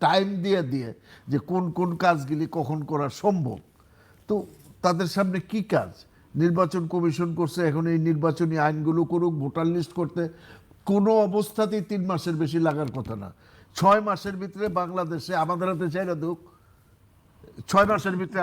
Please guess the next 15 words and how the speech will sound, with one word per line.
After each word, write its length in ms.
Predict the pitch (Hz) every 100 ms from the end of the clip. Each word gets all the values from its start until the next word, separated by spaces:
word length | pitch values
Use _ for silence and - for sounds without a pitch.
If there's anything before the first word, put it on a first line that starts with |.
| 165
আমি 100 | 180
মাসুদ 240 | 180 151 160
কামাল 220 | 180 170 165
ভাই 100 | 160 165
চ্যালেঞ্জ 300 | 170 165 175 151
দিলাম, 180 | 151 -
ছয় 160 | 151 175
মাসের 240 | 165 139 143
ভিতরে 220 | 147 - 156
ইলেকশন 340 | 143 131 151 151 - - - _
খুব 140 | 170 151 -
পারফেক্টলি 560 | 190 165 196 - 196 180
দিয়ে 140 | 170 165
দিব, 120 | 117 92 87 _ _ _ _ _ -
করে 160 | 247